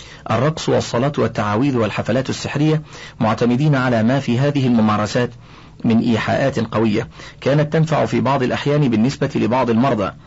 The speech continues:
فيشفيهم من مرضهم أو يقلل ولو بصورة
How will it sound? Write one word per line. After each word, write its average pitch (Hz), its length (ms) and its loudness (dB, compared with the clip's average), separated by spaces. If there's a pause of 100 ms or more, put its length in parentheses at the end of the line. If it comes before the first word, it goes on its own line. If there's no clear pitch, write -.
(300)
فيشفيهم 117 680 0
من 107 100 2
مرضهم 127 480 2
أو 110 100 2
يقلل 143 420 0
ولو 110 260 2
بصورة 120 360 -2